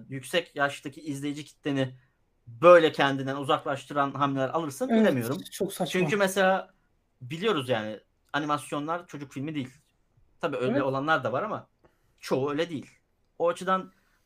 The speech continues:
Speaker 1: saçma bir karar yani ülkemizde, e, ki bu vizyon ta-, şeyleriyle ilgili verilen bir saçma bir karar olarak görüyorum ben.
Speaker 2: Aynen abi ben Toy Story dördü de Cars üçü de sinemada izledim yani.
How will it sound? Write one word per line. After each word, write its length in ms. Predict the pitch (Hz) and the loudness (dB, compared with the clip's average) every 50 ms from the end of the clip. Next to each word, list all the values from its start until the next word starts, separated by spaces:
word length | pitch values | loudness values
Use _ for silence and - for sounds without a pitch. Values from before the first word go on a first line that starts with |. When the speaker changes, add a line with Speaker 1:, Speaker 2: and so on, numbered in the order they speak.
| _ _ _ _ _ - | _ _ _ _ _ -20
Speaker 1:
saçma 500 | - - - 170 160 - - - 190 160 | -6 -4 -2 -2 -2 -4 -6 -6 -6 -6
bir 60 | 151 - | -4 0
karar 240 | - 147 143 135 | 2 4 4 4
yani 220 | 123 117 110 110 110 | 2 0 -2 -4 -6
ülkemizde, 580 | 110 113 - _ - 127 123 120 120 123 127 120 120 - _ _ | -12 -14 -14 _ -8 -6 -6 -6 -6 -6 -8 -8 -8 -12 _ _
e, 520 | - 123 117 117 117 120 113 110 - - - | -4 -4 -4 -2 -4 -6 -8 -10 -12 -18 -12
ki 220 | - 151 147 135 | -8 -8 -6 -4
bu 240 | 143 147 147 135 127 | -4 -4 -4 -4 -4
vizyon 320 | 123 123 120 131 127 127 | -6 -6 -4 -4 -6 -6
ta-, 200 | 123 - 127 - _ _ _ | -6 -10 -14 -14 _ _ _
şeyleriyle 380 | - - 123 113 110 113 110 117 | -12 -8 -8 -6 -6 -8 -10 -10
ilgili 220 | 117 117 123 139 131 | -10 -8 -6 -4 -2
verilen 280 | 120 117 117 117 120 120 | -2 -2 -2 -4 -6 -8
bir 40 | 127 | -8
saçma 320 | - - - - 135 127 | -10 -10 -10 -8 -8 -8
bir 40 | 127 | -2
karar 180 | - 135 127 | 0 2 2
olarak 340 | 123 117 120 135 170 - - | 4 4 2 0 -2 -2 -4
görüyorum 340 | - 135 123 120 107 104 101 | -4 -2 0 0 -2 -4 -8
ben. 120 | - - - _ _ _ | -12 -16 -20 _ _ _
Speaker 2:
Aynen 240 | - 185 175 175 180 | -6 -4 -4 -2 -2
abi 260 | 190 180 190 190 165 | 0 2 2 4 4
ben 140 | 170 160 147 | 2 -2 0
Toy 180 | - 185 175 | 0 0 0
Story 320 | 165 - - 180 175 165 151 | 2 2 0 0 0 2 4
dördü 260 | 175 175 180 180 175 | 4 4 4 4 2
de 220 | 180 165 170 170 - - - | 0 -2 -2 -4 -6 -6 -4
Cars 220 | 175 165 165 165 | -2 -2 -2 -2
üçü 200 | 170 - - 170 | -4 -6 -4 -4
de 60 | 170 | -4
sinemada 400 | 170 - - 170 165 170 190 240 | -4 -6 -6 -4 -2 0 0 2
izledim 340 | 277 247 196 196 170 156 151 | 2 2 2 0 0 0 0
yani. 240 | 147 143 139 135 135 | -2 -2 -4 -6 -10